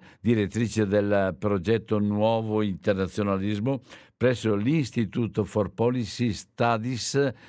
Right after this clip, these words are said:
di Washington. Eh, virgolette, "ed è una cosa senza precedenti, perché per decenni gli Stati Uniti hanno sostenuto Israele non solo con miliardi di dollari in, eh, aiuti militari, ma anche offrendogli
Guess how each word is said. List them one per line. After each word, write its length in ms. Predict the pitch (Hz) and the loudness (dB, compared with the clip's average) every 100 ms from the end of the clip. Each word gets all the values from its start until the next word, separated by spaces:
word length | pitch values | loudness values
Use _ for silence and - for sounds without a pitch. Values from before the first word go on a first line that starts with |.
| - - | -20 -2
di 160 | 117 | 0
Washington. 760 | 107 110 107 120 113 92 95 76 - - - - - _ | 4 2 2 0 0 0 0 -2 -8 -20 -20 -20 -20 _
Eh, 120 | 101 80 | -6 -2
virgolette, 840 | 95 117 101 104 98 85 - 85 | 0 2 2 2 0 0 -2 -4
"ed 300 | - 98 90 | 0 0 4
è 80 | 147 | 2
una 240 | 196 110 90 | 2 0 0
cosa 360 | 139 151 143 | -2 -2 -2
senza 380 | 117 127 135 139 | 0 0 0 -2
precedenti, 760 | 117 117 123 110 107 92 95 | -2 -2 -2 0 0 0 -2
perché 400 | 85 95 - 143 | 0 -2 0 -2
per 200 | 98 101 | 0 0
decenni 680 | 90 104 - 139 170 165 160 110 101 - | 0 -2 2 2 2 0 -4 -8 -14 -4
gli 160 | 101 | -2
Stati 360 | 92 147 143 120 | 0 0 0 0
Uniti 480 | 117 147 123 135 123 | 0 0 0 -4 -2
hanno 340 | 143 135 117 | 0 0 0
sostenuto 640 | 85 123 113 123 139 147 131 | -2 -4 -2 -2 -2 -2 -2
Israele 680 | 110 104 110 131 151 147 131 | -2 0 0 0 0 0 0
non 200 | 135 117 | -2 -2
solo 440 | 156 180 156 - _ _ _ | -2 0 -2 -4 _ _ _
con 220 | 139 143 | 2 4
miliardi 640 | 123 120 120 131 135 123 | 2 4 4 4 2 0
di 180 | 110 113 | 0 0
dollari 600 | 98 127 123 113 107 95 - _ _ | 2 2 2 0 0 -4 -8 _ _
in, 380 | 120 123 117 113 | 2 2 2 2
eh, 220 | 107 104 | 0 -2
aiuti 500 | - 104 123 139 123 | 0 0 0 0 0
militari, 640 | 110 110 107 117 107 95 - _ _ - | 0 0 0 0 0 -2 -8 _ _ 0
ma 200 | 117 143 | 2 2
anche 260 | 170 165 | 0 0
offrendogli 760 | 147 117 139 147 147 143 147 | 0 2 0 2 0 0 -2